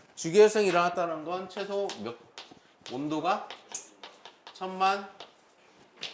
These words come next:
켈빈에 도달했다라는 얘기고요. 그 다음에 수금지와 목토 천해와 태양을 다 합쳤을 때의 질량을 백이라고 놨을 때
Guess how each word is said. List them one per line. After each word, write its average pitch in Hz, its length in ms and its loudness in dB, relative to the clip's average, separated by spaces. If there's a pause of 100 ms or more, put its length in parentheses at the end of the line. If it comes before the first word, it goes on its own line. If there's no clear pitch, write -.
(160)
켈빈에 175 680 -4
도달했다라는 135 920 -4
얘기고요. 85 680 -8 (640)
그 151 80 -10
다음에 175 540 4
수금지와 226 760 2
목토 151 360 -6
천해와 196 560 -2
태양을 233 560 6
다 - 140 2
합쳤을 170 500 -4
때의 151 300 0
질량을 135 520 -2
백이라고 131 420 2
놨을 98 320 -6
때 117 340 -2